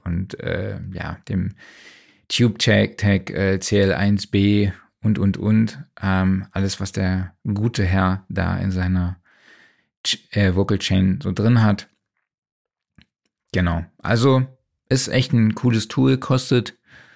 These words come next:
aktuell hundertneunundzwanzig neunundneunzig plus Mehrwertsteuer. Danach kostet's hundertneunundfünfzig neunundneunzig plus Mehrwertsteuer. Und ich find ja immer noch, dass ICAM Multimedia wirklich, äh, ja, immer noch total underrated ist. Also,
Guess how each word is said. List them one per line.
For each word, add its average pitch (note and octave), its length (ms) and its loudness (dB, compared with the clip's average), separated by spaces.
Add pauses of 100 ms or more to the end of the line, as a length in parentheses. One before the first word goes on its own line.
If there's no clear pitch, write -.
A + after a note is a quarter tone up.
(460)
aktuell A2+ 500 0
hundertneunundzwanzig A2 1080 2
neunundneunzig G#2+ 680 2
plus - 220 -6
Mehrwertsteuer. G#2+ 760 0
Danach F#2 480 0
kostet's - 460 -10
hundertneunundfünfzig F2+ 960 -2
neunundneunzig F2 640 -4
plus - 380 -10 (100)
Mehrwertsteuer. G2 920 0 (640)
Und G2+ 180 2
ich G#2 140 0
find A#2 200 2
ja A#2 120 4
immer A2+ 240 2
noch, G#2 180 0
dass - 380 -8
ICAM G2+ 360 0
Multimedia F#2+ 720 2
wirklich, G2 560 -4
äh, F2+ 440 -2 (520)
ja, D#2+ 260 -10
immer G2 200 0
noch F#2+ 160 -2
total F#2+ 440 -6
underrated G2+ 600 -2
ist. - 320 -14
Also, G#2 360 -6